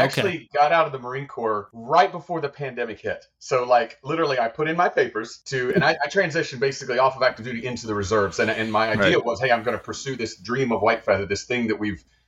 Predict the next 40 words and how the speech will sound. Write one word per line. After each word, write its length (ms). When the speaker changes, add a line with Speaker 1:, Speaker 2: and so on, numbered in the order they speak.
Speaker 1:
that 140
we've, 240
you 140
know, 100
created." 640
And, 220
uh, 220
so 120
I 60
put 220
in 80
my 140
papers, 640
and, 400
like, 260
it 100
was 380
no 180
turning 360
back. 460
And 160
then 360
four 160
months 240
later 260
in 80
March, 480
covid 420
shuts 360
the 100
world 400
down. 240
And 100
we're 100
like, 200
"Whoa, 480
what 100
is 120
gonna 200
happen 600